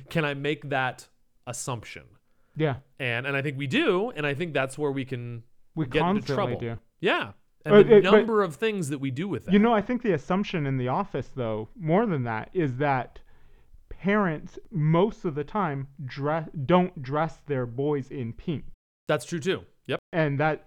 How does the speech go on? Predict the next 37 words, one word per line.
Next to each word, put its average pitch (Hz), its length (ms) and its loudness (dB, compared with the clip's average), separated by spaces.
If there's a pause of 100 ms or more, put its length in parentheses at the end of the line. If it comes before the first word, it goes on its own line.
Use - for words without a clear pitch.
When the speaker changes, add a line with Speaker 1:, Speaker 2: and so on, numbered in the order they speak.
(140)
Speaker 2:
I, 151 180 -4
I 156 120 0
think 143 300 -4
that, 139 300 -2 (140)
you 170 140 4
know, 151 140 4
the 139 120 2
society 143 560 0
around 139 380 -2
plays 147 260 -4
such 143 280 -4
a, 123 300 -6 (120)
a, 120 360 -6
uh, 113 200 -8 (160)
a 160 100 -2
role 139 640 6
in 147 180 0
those 123 200 2
assumptions. 139 500 -4
Speaker 1:
Yes. 113 260 -8
Speaker 2:
You 160 160 2
know, 139 140 2
that 139 220 2
what 139 340 0
other 165 260 4
people, 131 500 -4
how 135 180 -4
other 156 320 0
people 131 540 -6 (460)
react 139 640 -2
on, 135 340 0 (480)
onto 170 680 2
that 117 280 -6
person. 131 560 -6 (100)
Speaker 1:
Yeah. 120 280 -6
Speaker 2:
You 131 140 0
know, 113 220 -4